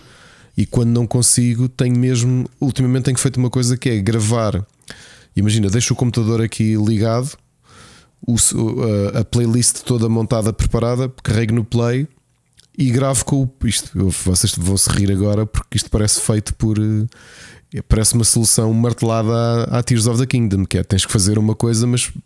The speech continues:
arranjas uma, uma maneira à MacGyver para resolver. Então, o que é que, como é que eu estou a gravar as, o, o áudio disto? Com o programa da, da, da Nvidia, que, que captura o ecrã.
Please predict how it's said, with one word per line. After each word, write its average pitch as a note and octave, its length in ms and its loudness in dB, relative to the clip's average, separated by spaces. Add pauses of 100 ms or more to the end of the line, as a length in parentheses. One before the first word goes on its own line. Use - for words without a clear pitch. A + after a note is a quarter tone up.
(180)
arranjas A#2+ 440 0
uma, A#2+ 120 2
uma A2+ 180 0
maneira A#2 300 0
à A#2+ 40 0
MacGyver A#2+ 420 0
para A#2 120 -2
resolver. A2 420 0 (540)
Então, D3 180 0
o A#2+ 40 -4
que D3 80 2
é - 20 0
que, - 140 -6
como E3 180 0
é E3+ 40 0
que D#3 40 0
eu E3 40 -2
estou E3+ 120 0
a D3+ 40 2
gravar D3 280 0
as, A#2+ 580 -2 (120)
o, G2+ 320 0 (160)
o A#2+ 60 2
áudio A#2+ 260 0
disto? - 360 -2 (500)
Com D3 160 2
o C#3 40 0
programa D#3 360 2
da, C#3+ 220 0
da, C3+ 160 0
da C3+ 540 0
Nvidia, B2+ 420 2 (320)
que, F2 300 0 (100)
que - 100 -12
captura A2 420 0
o A2 500 0
ecrã. A#2+ 320 0